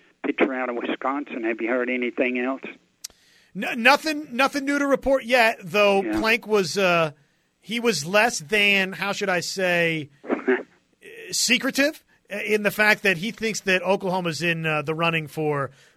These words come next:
Speaker 2: both Elena Vaughter and Kelly Maxwell. So, now,
Speaker 1: Yeah.
Speaker 2: whether or not they wind up with either of the two, w-, we'll see. And, you know, he wasn't <laughs> spilling the beans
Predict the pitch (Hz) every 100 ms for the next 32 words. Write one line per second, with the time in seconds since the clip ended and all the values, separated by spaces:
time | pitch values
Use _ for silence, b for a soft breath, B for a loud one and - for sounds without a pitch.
0 | b 131 214 214 - 185 180 175 151 156
1 | 156 151 147 139 b b b 190 170 165
2 | 151 - 170 160 147 143 139 - 131 113
3 | 110 _ - 302 160 _ b b b 175
4 | 185 180 160 262 120 180 233 233 226 226
5 | 226 220 208 208 196 214 208 381 440 233
6 | 196 185 175 170 151 151 - 165 160 160
7 | b b b 175 - 196 220 - 208 156
8 | 131 151 156 156 165 170 165 156 196 202
9 | 180 - - 277 240 226 254 247 269 220